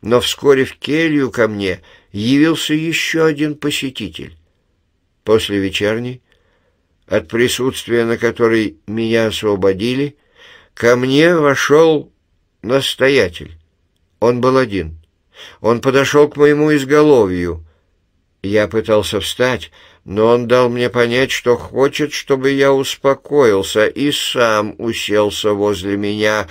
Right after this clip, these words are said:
устремив на меня спокойный, но проницательный взгляд. «Теперь ты убедился, что наказывать тебя в нашей власти». Я никогда в этом не сомневался.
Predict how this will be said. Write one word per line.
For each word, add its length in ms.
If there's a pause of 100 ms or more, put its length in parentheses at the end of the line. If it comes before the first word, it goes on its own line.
(220)
устремив 880
на 160
меня 260
спокойный, 1040
но 180
проницательный 1120
взгляд. 840 (400)
«Теперь 720
ты 240
убедился, 1500 (680)
что 460
наказывать 1300
тебя 460
в 160
нашей 760
власти». 840 (680)
Я 220
никогда 460
в 40
этом 280
не 100
сомневался. 800